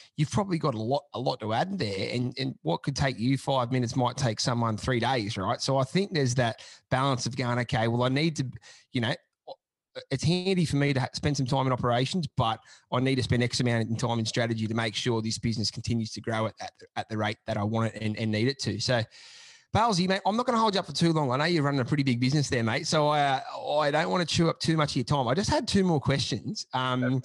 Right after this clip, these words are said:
Speaker 1: first one was, if you were mentoring someone out there right now who, who were thinking about starting a business and they, they, they were coming to you for some advice, what, what do you think the three things you would say to 'em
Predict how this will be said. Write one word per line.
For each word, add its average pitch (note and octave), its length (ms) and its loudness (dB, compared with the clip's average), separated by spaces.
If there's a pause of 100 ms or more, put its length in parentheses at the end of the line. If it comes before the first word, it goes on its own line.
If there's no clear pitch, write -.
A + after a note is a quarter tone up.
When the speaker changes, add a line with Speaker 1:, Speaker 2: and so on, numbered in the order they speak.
(580)
Speaker 1:
first C4+ 360 2
one A#3 220 2
was, B2 320 0 (880)
if D#3 100 -8
you A#3 120 2
were C4 60 4
mentoring E3+ 520 2
someone C#3 280 -2
out A2+ 140 -2
there A#2+ 200 2
right A2 180 0
now G#2+ 360 -4 (580)
who, C#3 300 2 (100)
who C#3 160 2
were B2 60 0
thinking D#3 420 0
about C3+ 280 -2
starting A#2 400 0
a A2 40 -2
business G2 800 -10 (420)
and A#2 680 -4 (240)
they, A2+ 200 -2
they, A2 160 -2
they A2 120 0
were C#3 80 0
coming D3+ 280 0
to B2+ 60 2
you B2+ 140 4
for A2+ 120 -4
some A2+ 160 0
advice, G#2+ 420 -2
what, C#4+ 280 -2
what B3 100 0
do C4 40 2
you B3+ 80 2
think A#3+ 180 -4
the G3 120 -4
three D#3+ 320 0
things C3+ 300 0
you B2+ 80 2
would A#2 100 -2
say A2+ 280 -2
to A#2 120 2
'em A2 180 -2